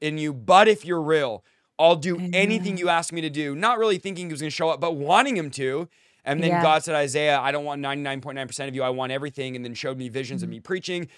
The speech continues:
Speaker 1: I was seeing a bright light, all this stuff. It was, it was, what you just said is deep down inside, I
Speaker 2: Mm-hmm.
Speaker 1: really wanted there to be a God. And some of you in the chat tonight, deep down inside, you know there's a God. You say you're an
Speaker 2: Yeah.
Speaker 1: atheist like I did. I thought it was cool to be,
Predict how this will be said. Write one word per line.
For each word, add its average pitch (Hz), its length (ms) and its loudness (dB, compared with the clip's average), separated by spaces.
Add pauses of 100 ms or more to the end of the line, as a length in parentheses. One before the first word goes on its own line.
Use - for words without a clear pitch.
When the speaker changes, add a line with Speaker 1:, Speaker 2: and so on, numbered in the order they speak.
(180)
Speaker 1:
I 131 100 0
was 131 180 -2
seeing 151 220 -6
a 131 60 -6
bright 120 260 -4
light, 180 240 4
all 185 220 2
this 160 180 -6
stuff. 180 400 0 (420)
It 151 140 4
was, 151 300 0
it 165 60 -2
was, 147 280 -2 (100)
what 156 240 -2
you 170 80 -6
just 156 160 -4
said 156 200 0
is 120 160 -8 (200)
deep 170 440 -6
down 160 280 -2
inside, 135 720 -2 (320)
I 143 140 4
Speaker 2:
Mm-hmm. 135 100 0
Speaker 1:
really 156 300 4
wanted 139 440 0
there 131 140 -2
to 131 80 -6
be 127 100 -4
a 123 60 -2
God. 131 260 2
And 120 120 -8
some 160 180 -4
of 180 60 -6
you 180 100 -4
in 165 60 -4
the 147 80 -6
chat 156 300 -2
tonight, 131 360 -10
deep 139 300 -8
down 147 260 0
inside, 139 600 -4 (240)
you 214 160 -2
know 143 240 2
there's 120 220 -6
a 113 40 -8
God. 92 340 -8 (220)
You 151 140 -4
say 175 220 0
you're 175 160 4
an 170 60 2
Speaker 2:
Yeah. 160 60 0
Speaker 1:
atheist 160 360 -4
like 151 120 -2
I 147 160 2
did. 135 220 -2
I 135 80 -4
thought 151 120 -2
it 151 40 -2
was 139 120 -4
cool 151 200 -6
to 139 80 -10
be, 135 120 -6